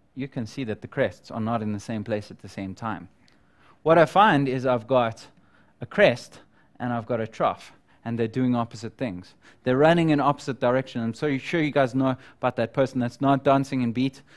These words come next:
and they're singing out of phase, and you can hear it doesn't sound very nice. They're said to have a flat voice. Well, this is gonna make a flat wave.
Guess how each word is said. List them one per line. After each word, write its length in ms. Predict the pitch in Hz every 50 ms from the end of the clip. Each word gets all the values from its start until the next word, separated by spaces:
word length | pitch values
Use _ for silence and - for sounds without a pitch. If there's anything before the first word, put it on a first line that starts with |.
| - - _ -
and 120 | 123 120
they're 80 | 117 117
singing 360 | - - 170 156 147 143 139
out 160 | 135 131 123
of 80 | 120 -
phase, 420 | - - 143 139 139 139 135 120
and 80 | 127 117
you 80 | 117 113
can 160 | - 120 120
hear 180 | 120 143 131
it 120 | 123 117 113
doesn't 260 | 127 131 123 127 131
sound 260 | - 139 131 127 123
very 200 | 117 127 127 123
nice. 320 | 127 127 127 123 - - _ - - - - - _ _ _ _ _ _ _
They're 120 | - 135 131
said 220 | - - 170 139 -
to 80 | 156
have 160 | 147 160 147
a 80 | 143 135
flat 280 | - - 160 156 151 -
voice. 320 | 143 151 160 165 160 -
Well, 120 | 135 131
this 160 | 131 160 147 151
is 100 | 139 131
gonna 160 | 160 147 147
make 220 | 143 143 139 - -
a 100 | 127 120
flat 520 | - - - - - 175 147 135 135 - -
wave. 540 | 127 120 127 127 117 104 95 90 - -